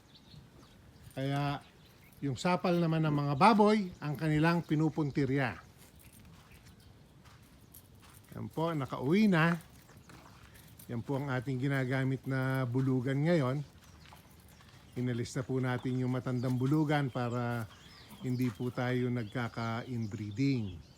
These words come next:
May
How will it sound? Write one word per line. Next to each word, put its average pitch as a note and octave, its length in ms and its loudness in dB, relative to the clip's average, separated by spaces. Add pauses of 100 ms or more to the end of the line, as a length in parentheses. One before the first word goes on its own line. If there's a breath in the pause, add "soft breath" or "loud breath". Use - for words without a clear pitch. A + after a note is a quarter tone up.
(3750)
May E3 200 2